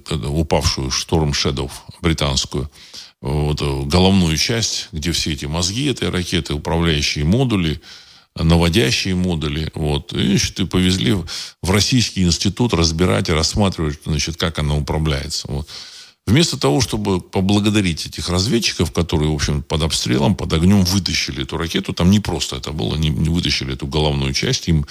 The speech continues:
препятствовали, в общем-то, военнослужащие В С У. Вместо того, чтобы их поблагодарить, э, Министерство обороны Российской Федерации, в общем, потребовали, да, их наказать, что они не согласовали там чего-то или как-то, так сказать, вот,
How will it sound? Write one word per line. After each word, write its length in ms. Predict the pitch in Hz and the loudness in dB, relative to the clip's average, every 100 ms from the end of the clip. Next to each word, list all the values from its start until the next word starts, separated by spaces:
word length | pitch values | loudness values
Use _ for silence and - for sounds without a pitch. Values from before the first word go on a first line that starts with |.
| - - - | -8 -12 0
препятствовали, 800 | 107 107 90 76 - 67 69 67 | 0 2 0 0 -4 -4 -4 -4
в 80 | |
общем-то, 340 | 67 - 71 - 67 - - - - - | -6 -6 -6 -4 -4 -6 -6 -8 -10 -6
военнослужащие 800 | 73 76 80 - 73 67 - - | 0 2 2 2 0 0 0 0
В 120 | 82 | 0
С 120 | 107 | 2
У. 200 | 190 285 - - - - - - _ | 2 2 -2 -14 -20 -20 -20 -20 _
Вместо 260 | 123 170 175 | 4 4 2
того, 120 | 170 | 0
чтобы 220 | 156 151 | 0 -2
их 100 | 135 | -2
поблагодарить, 680 | 143 143 143 151 - - - | -4 -2 2 2 2 -2 0
э, 40 | 135 117 113 57 55 52 52 55 50 50 50 50 - - 98 | 2 2 2 2 2 0 -2 -2 -2 -2 -2 -4 -4 -4 2
Министерство 520 | 110 120 - 127 - | 4 4 2 0 0
обороны 440 | 107 120 156 196 104 | 2 2 4 2 2
Российской 420 | 90 104 - 95 | 2 0 0 -2
Федерации, 580 | - 101 123 147 - 92 | 0 2 2 0 2 2
в 40 | |
общем, 240 | 82 87 | 2 0
потребовали, 720 | 82 85 110 110 95 85 80 73 | 0 0 0 2 2 2 2 0
да, 140 | 78 | 0
их 260 | 76 87 - | 0 0 2
наказать, 680 | 92 - 98 139 156 - - - _ _ | 2 2 0 0 -2 -8 -16 -20 _ _
что 240 | - 113 | -2 2
они 180 | 104 101 | 4 6
не 100 | 92 | 4
согласовали 760 | 85 90 87 87 98 95 82 71 | 2 -2 -2 -2 0 0 0 -2
там 200 | 76 67 | -4 -4
чего-то 420 | - 80 71 73 | -4 -2 -4 -4
или 100 | 65 | -6
как-то, 360 | 71 76 - - | -4 -6 -8 -14
так 120 | - | -12
сказать, 280 | - - - | -12 -12 -12
вот, 220 | - | -14